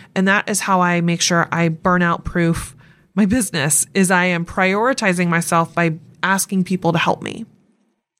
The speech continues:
And I think that's something we need to normalize. Okay, my final thing here with slowing down is to know that growth is not linear. As we grow our business, we might have years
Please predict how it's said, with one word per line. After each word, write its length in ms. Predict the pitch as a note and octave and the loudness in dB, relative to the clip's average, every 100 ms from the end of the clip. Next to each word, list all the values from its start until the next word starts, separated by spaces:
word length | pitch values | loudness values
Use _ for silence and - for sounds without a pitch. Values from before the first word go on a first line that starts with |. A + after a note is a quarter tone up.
| _ | _
And 80 | G3 | 0
I 80 | F#3 | 2
think 180 | G3 F#3+ | 2 -2
that's 180 | F#3+ - | -2 0
something 240 | F3 E3+ | 0 2
we 80 | E3 | 2
need 140 | E3 | 0
to 80 | E3 | 0
normalize. 680 | D#3 D3 - - - - - _ _ _ _ _ - - - - - | 2 2 0 -2 -2 -6 -8 _ _ _ _ _ -20 -20 -20 -20 -6
Okay, 240 | A3 B3+ G3+ | -2 0 2
my 140 | G#3 | 0
final 340 | B3 B3 E4 | 0 0 0
thing 200 | F4 C#4 | 0 -2
here 240 | B3 A3 G#3 | 0 2 2
with 220 | F#3 F3+ | 0 0
slowing 460 | - - F3+ F3+ F3+ | -4 -2 0 2 2
down 480 | E3 D#3 D#3 D#3 - - - - _ | 2 2 0 -2 -8 -18 -20 -20 _
is 200 | A3+ - - | 0 0 -2
to 80 | |
know 400 | B3+ A#3+ A#3 A3+ F#3+ | -2 0 2 0 0
that 520 | F#3+ F#3 F3+ F3+ - - _ _ F#3+ | 0 2 0 -4 -12 -18 _ _ -2
growth 300 | A#3 B3 C4 | 0 2 0
is 140 | A#3+ | -2
not 240 | G#3+ G3+ | 0 0
linear. 460 | F3+ E3+ D#3+ - F#3 - - - - | 0 0 0 -2 -4 -12 -20 -20 -4
As 460 | G#3 A3 B3 C4 - | 0 2 2 -2 -4
we 280 | F#3+ G#3 A3 | -2 0 0
grow 260 | F#3+ G3+ G3+ | 0 0 2
our 140 | F#3 | 0
business, 500 | E3+ F3 G#3 A3 - - | 0 0 0 0 -2 -2
we 180 | F#3 | 0
might 220 | A#3 C4 C4+ | 2 2 0
have 180 | B3+ | 0
years 480 | F#3+ F#3+ G3+ A3+ A3 | 2 2 2 0 -2